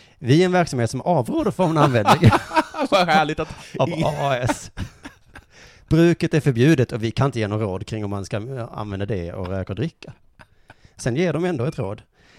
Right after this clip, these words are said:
Speaker 1: "Det finns risker med missbruk av A A S. Ehm, ma-, eh, ma-, det finns risk för exempelvis vansinnesutbrott kopplade till alkohol."
Speaker 2: Åh, ja, det är alkohol, ja.
Speaker 1: Mm.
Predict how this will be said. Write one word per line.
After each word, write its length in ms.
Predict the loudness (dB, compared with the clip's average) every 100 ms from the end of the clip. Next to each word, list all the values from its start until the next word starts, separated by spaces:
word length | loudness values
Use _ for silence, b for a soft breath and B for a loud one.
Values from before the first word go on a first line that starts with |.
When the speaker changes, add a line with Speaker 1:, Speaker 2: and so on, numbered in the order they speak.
| b
Speaker 1:
"Det 100 | -2
finns 200 | 0 2
risker 300 | 0 -2 0
med 120 | 0
missbruk 460 | 0 -4 0 0 2
av 100 | 0
A 240 | 2 2
A 60 | 2
S. 320 | -2 -8 -14 _ -10
Ehm, 500 | -6 -4 -4 -6 -10 -16 _ _ -14
ma-, 240 | -10 -8 -4
eh, 140 | -4
ma-, 280 | -4 -10 -12
det 160 | -4 -2
finns 220 | -2 -2
risk 200 | -4 -4
för 180 | -4 -6 -8 _ _ _
exempelvis 580 | -8 -2 0 2 0 0
vansinnesutbrott 1040 | 2 2 2 -4 -6 -6 -4 -4 -4 -8 _
kopplade 280 | -6 -4 -4
till 120 | -4
alkohol." 320 | -8 -10 -14 -6
Speaker 2:
Åh, 440 | -2 0 -2 -4 _ _
ja, 140 | -2 -2
det 100 | 0 -6
är 20 | -8
alkohol, 400 | -8 -10 -12 -14
ja. 60 | -14 _ _ _ -8
Speaker 1:
Mm. 140 | -6